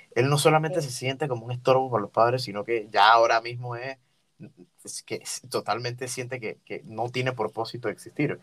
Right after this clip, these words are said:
Speaker 1: Vamos a decirlo, porque no tiene
Speaker 2: Totalmente.
Speaker 1: ningún vínculo. Si tuviera un vínculo con otra
Speaker 2: Totalmente.
Speaker 1: persona, puede que, que se pueda
Speaker 2: Puede que
Speaker 1: distraer,
Speaker 2: lo
Speaker 1: pero
Speaker 2: salve, exacto.
Speaker 1: Exacto, pero no tiene más nadie.
Speaker 2: Exactamente. Ujú. O sea, me anulaste.
Speaker 1: <laughs>
Speaker 2: Eso es básicamente lo que,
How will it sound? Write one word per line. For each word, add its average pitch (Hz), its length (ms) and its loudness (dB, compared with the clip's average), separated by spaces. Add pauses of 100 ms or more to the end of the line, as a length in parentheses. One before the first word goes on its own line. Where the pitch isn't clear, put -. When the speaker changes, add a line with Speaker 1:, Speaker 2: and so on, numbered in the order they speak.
(260)
Speaker 1:
Vamos 127 220 6
a 110 40 10
decirlo, 113 340 -4
porque - 180 -2
no 107 100 0
tiene 143 200 0
Speaker 2:
Totalmente. - 0 -
Speaker 1:
ningún 131 280 -4
vínculo. 139 480 -2 (340)
Si - 140 0
tuviera 180 200 4
un 185 60 0
vínculo 185 260 8
con 147 80 10
otra 147 140 6
Speaker 2:
Totalmente. - 20 -4
Speaker 1:
persona, 143 520 2
puede 139 420 4
que, 101 240 -4 (340)
que 107 100 -6
se 95 140 -6
pueda 113 200 2 (100)
Speaker 2:
Puede 339 180 10
que 254 80 12
Speaker 1:
distraer, 226 60 12
Speaker 2:
lo 208 140 12
Speaker 1:
pero 214 320 12
Speaker 2:
salve, 185 340 10 (100)
exacto. 185 460 6
Speaker 1:
Exacto, 120 560 2 (320)
pero 123 200 8
no 127 140 2
tiene 202 160 8
más - 120 -4
nadie. 123 260 4
Speaker 2:
Exactamente. 180 260 -10 (500)
Ujú. 233 600 -2
O 202 80 8
sea, 208 300 10
me 190 180 10
anulaste. 185 840 8 (2500)
Speaker 1:
<laughs> 151 320 -4
Speaker 2:
Eso 190 240 4
es - 420 8
básicamente 196 760 8
lo 190 200 10
que, 170 400 4